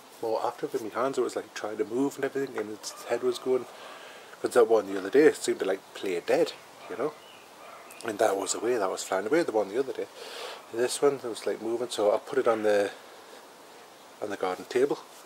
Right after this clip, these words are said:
so I could see from the window, like, where it is, 'cause the grass still needs cutting. Um,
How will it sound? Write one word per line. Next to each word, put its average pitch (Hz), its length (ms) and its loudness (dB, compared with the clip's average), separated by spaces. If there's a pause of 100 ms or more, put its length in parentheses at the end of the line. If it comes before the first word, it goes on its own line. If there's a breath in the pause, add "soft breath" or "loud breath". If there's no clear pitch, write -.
(140)
so 107 180 2
I - 20 -8
could - 200 -8
see 120 200 0
from 104 220 -6
the 101 60 -10
window, 113 480 2
like, 104 240 2
where 98 240 0
it 92 100 -4
is, 123 160 2
'cause 92 180 -12
the 98 40 -10
grass - 400 -2 (140)
still - 240 -2
needs 95 180 -6
cutting. - 280 -8 (1300 loud breath)
Um, 110 480 -4